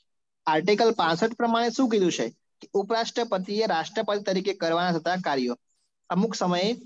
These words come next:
ઉપરાષ્ટ્રપતિ કે જે રાષ્ટ્રપતિનું કાર્ય કરતા હોય છે, તો એ પાસઠ પ્રમાણે છે. અનુચ્છેદ છાસઠ ની અંદર શું કીધું છે?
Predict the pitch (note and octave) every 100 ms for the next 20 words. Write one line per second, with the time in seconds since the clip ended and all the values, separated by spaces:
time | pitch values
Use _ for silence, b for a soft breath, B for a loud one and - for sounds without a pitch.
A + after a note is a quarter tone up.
0 | - G#3 G3 B3+ F#3 G3+ F#3 E3 A#2 _
1 | _ _ _ G3 F#3 A3+ G#3 F3+ - A3
2 | G#3+ A3+ G#3+ F#3 D#3 D#3+ D3 C#3 C3 B2
3 | B2+ B2+ - - G#3 G3 F#3 F#3+ G3+ D3+
4 | C3+ A#2 G#2 - _ _ _ _ _ _
5 | _ - F3 A#3 - C4 B3+ F#3+ F#3 A#3+
6 | B3 B3 B3 B3 B3 A3+ F3 D3 C3